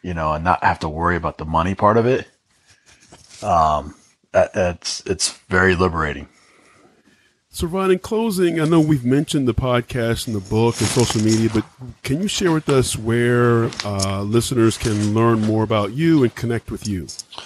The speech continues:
Speaker 1: Yeah, sure. You know, I'm,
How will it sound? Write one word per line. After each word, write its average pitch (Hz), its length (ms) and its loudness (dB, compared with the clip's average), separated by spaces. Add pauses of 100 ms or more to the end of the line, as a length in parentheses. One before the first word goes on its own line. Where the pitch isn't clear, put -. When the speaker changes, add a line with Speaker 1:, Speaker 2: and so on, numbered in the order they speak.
(1400)
Speaker 1:
Yeah, 135 220 4
sure. 123 540 0
You 127 140 -4
know, 110 120 0
I'm, 104 280 0